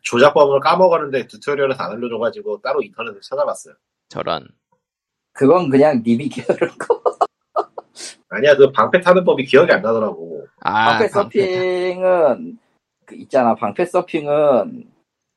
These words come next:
Speaker 3: 처음에 알려주지 않았나? 야숨은 나 처음에 알려줬다가?
Speaker 2: 아니,
Speaker 3: 안 알려줬을
Speaker 2: 야숨은,
Speaker 3: 텐데?
Speaker 2: 야숨도 그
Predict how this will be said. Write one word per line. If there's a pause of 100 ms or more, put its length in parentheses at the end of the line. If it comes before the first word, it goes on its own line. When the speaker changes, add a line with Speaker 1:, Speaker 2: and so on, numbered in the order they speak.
(260)
Speaker 3:
처음에
알려주지
않았나? (200)
야숨은
나
처음에
알려줬다가?
Speaker 2:
아니,
Speaker 3:
안
알려줬을 (160)
Speaker 2:
야숨은, (120)
Speaker 3:
텐데?
Speaker 2:
야숨도 (540)
그